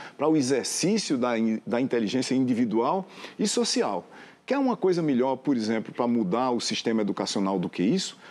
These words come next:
Para melhorar a qualidade dos diagnósticos no sistema público de saúde, inclusive,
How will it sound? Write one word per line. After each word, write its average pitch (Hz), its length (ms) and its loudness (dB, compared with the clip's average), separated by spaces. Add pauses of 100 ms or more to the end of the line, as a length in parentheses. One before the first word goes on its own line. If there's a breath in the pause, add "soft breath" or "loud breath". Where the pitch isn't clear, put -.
(140 loud breath)
Para 131 120 2
melhorar 135 760 2
a - 60 -4
qualidade 120 680 0
dos 104 240 -2
diagnósticos 117 880 -2
no 104 140 -4
sistema 131 420 0
público 240 420 0
de 131 120 0
saúde, 104 360 0
inclusive, 98 380 0